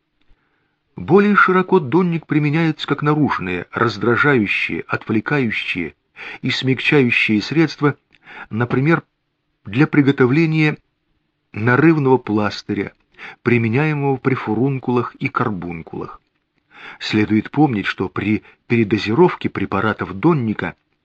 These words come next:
может наблюдаться рвота, головная боль, сонливость, кровоизлияние. Трава донника, прокипяченная в растительном масле, ускоряет созревание фурункулов.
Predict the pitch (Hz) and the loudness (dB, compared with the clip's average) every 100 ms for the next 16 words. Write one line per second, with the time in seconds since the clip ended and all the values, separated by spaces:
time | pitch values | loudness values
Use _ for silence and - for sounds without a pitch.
0 | _ - - 127 147 - 143 139 131 147 | _ -20 -6 -2 -2 0 0 2 2 0
1 | - 139 120 101 104 - 98 _ _ _ | -2 -4 -2 -2 -2 -4 -10 _ _ _
2 | - 107 113 113 139 113 82 92 90 82 | -4 0 0 0 0 -2 -4 -6 -6 -8
3 | _ _ - - 107 98 120 139 139 - | _ _ -8 -4 -2 0 2 2 -2 -8
4 | - - _ - - - 135 143 135 107 | -20 -20 _ -20 -14 -4 -2 0 -4 -4
5 | 90 80 78 73 76 73 _ _ _ _ | -6 -8 -10 -12 -16 -18 _ _ _ _
6 | _ _ _ _ _ _ _ _ _ _ | _ _ _ _ _ _ _ _ _ _
7 | _ _ - 143 202 160 123 143 135 135 | _ _ 0 2 2 2 2 2 0 -4
8 | - 123 120 - 120 123 117 - 160 143 | -2 -2 -4 -2 -2 -2 -4 0 0 2
9 | 135 120 113 - - 117 107 104 95 90 | 0 2 0 -4 -4 -2 0 -2 -4 -6
10 | 85 - 110 - _ _ _ _ - - | -6 -8 -10 -12 _ _ _ _ -20 -20
11 | - 131 117 - 139 185 175 - 131 131 | -8 -4 -2 0 2 2 0 -2 -2 2
12 | 120 135 135 135 - 107 95 85 - - | 2 2 -2 -2 -2 -2 -2 -6 -10 -10
13 | - - | -12 -14